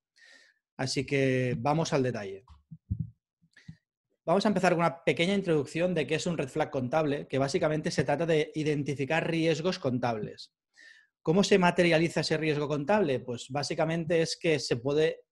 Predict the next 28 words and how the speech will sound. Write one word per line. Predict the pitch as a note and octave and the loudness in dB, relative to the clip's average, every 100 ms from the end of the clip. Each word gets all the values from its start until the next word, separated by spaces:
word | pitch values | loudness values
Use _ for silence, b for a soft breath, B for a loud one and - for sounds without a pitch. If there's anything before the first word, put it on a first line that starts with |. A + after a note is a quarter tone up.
| _ | _
eh, | E3+ D3+ D3 | -2 0 0
pr-, | - - | -4 -14
se | - C#3 | -8 -6
puede | C#3 D#3 | 0 0
realizar | D#3+ D#3+ D3 C#3 D#3 E3 - | 4 4 4 4 4 4 -2
o | C#3+ | -6
producir | C#3 C#3 C3 D#3+ | -4 -4 -2 -2
una | D#3+ D3+ - | -2 -4 0
pérdida | E3+ D3+ C3+ B2+ A2+ C#3 A3 | 2 2 0 0 -4 -14 -10
en | C3 | -6
una | C3+ D3+ | -4 -2
cuenta | D3+ C#3+ | -2 -2
de | C3 | -2
resultados | C#3+ D#3 F3 F3+ - | 0 4 4 2 2
o | E3+ G3+ - - | 2 2 -2 -6
reducir | D3+ D3 C3 D3 | -2 0 2 0
un | E3 | 0
beneficio. | D3+ B2 C#3+ C3+ A2+ A#2 | 0 0 -2 -4 -6 -6
También | B2 C3 D3+ E3 F#3+ G#3 B B B B B | -2 2 4 2 0 -6 B B B B B
suelen, | - D3+ D3+ D#3+ D#3+ D#3+ E3 | -2 2 4 6 4 2 -2
suele, | - D3+ D#3 | -4 0 0
suele | - - - D#3+ | 0 -6 0 0
suceder | D#3 D3+ D#3+ D#3+ | 0 0 2 2
en | D#3 | 2
compañías | C#3+ C#3 D3 D#3 E3 D#3 | 0 -2 -2 0 -2 -2
donde | D3 C3+ | 0 0
s-, | C3 - - _ | 0 -4 -12 _
aco-, | - C3+ C#3+ C3 | -4 -4 -4 -8